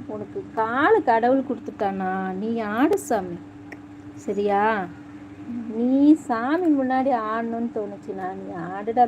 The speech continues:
Speaker 1: தங்கம். ஆ, டண்டனக்கா, டண்டனக்கான்னு மோள சவுண்டுக்கு நீ ஆடு. ஓகே, அம்மா தடுக்க மாட்டேன்.
Speaker 2: ம்.
Speaker 1: ம், நான் தடுக்க மாட்டேன் சுவாமி. பொட்ட புள்ள அப்படியெல்லாம் பார்க்க மாட்டேன். நீ ஆடு சுவாமி.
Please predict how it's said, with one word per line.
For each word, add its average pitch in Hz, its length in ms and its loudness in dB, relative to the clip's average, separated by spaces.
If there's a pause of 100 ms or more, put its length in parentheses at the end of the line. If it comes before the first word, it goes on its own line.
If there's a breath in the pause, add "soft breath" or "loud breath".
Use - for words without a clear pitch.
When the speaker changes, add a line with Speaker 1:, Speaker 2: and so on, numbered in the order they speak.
Speaker 1:
தங்கம். 180 460 -6 (800)
ஆ, 240 80 2 (260)
டண்டனக்கா, 208 680 0
டண்டனக்கான்னு 226 760 0
மோள 233 340 2
சவுண்டுக்கு 214 400 -2
நீ 208 140 -6
ஆடு. 196 420 -4 (640)
ஓகே, 254 360 0
அம்மா 247 420 6
தடுக்க 226 340 0
மாட்டேன். 190 380 -2 (420)
Speaker 2:
ம். 240 340 -8 (340)
Speaker 1:
ம், 220 380 -4
நான் 214 220 -2
தடுக்க 277 280 0
மாட்டேன் 320 380 2
சுவாமி. 190 360 -4 (1600)
பொட்ட 202 260 -2
புள்ள 226 400 2
அப்படியெல்லாம் 208 480 0
பார்க்க 208 280 -4
மாட்டேன். 180 380 -6 (180)
நீ 226 160 -4
ஆடு 240 380 0
சுவாமி. 92 540 -4